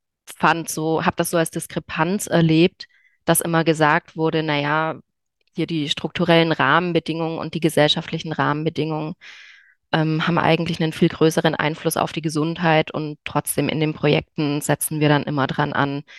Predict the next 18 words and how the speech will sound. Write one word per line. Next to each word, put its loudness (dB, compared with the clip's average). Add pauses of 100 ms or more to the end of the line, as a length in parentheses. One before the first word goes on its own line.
(460)
dass 0
Menschen 0
sich -2
gesünder 0
ernähren 2
und -6
mehr 0
bewegen -2
sollen -6
und -6
wie -2
sie 0
das 2
sollen." 2
Und -10
das -4
ist -6
dann 0